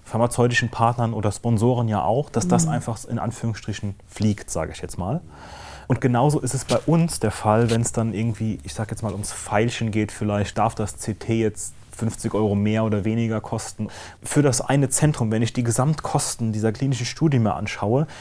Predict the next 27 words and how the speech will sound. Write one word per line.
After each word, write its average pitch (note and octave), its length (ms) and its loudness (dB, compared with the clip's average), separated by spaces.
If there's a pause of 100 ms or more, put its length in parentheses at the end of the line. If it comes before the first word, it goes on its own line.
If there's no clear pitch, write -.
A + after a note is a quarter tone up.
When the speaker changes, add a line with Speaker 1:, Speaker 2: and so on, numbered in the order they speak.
(280)
Speaker 1:
ist B2+ 140 4
es D#3 100 4
das A#2+ 240 0
wirklich B2 440 4
wert, D#3 300 6
jetzt - 180 0
noch B2+ 160 2
das G#2+ 180 0
fünf A#2+ 320 2 (260)
Wochen A2+ 320 4
weiter C#3 300 4
zu A2 160 -2
verhandeln? G2+ 680 2 (400)
Oder C3 200 4
kann A#2+ 220 0
man B2+ 120 4
da A#2 100 2
nicht A2+ 180 2
einfach G#2+ 200 -2
sagen, G#2+ 220 -2
okay, G#2+ 320 0
es G2+ 100 -10
passt - 280 -4
dann F2+ 100 -4
jetzt E2 180 -10
auch - 140 -16
mal? - 160 -16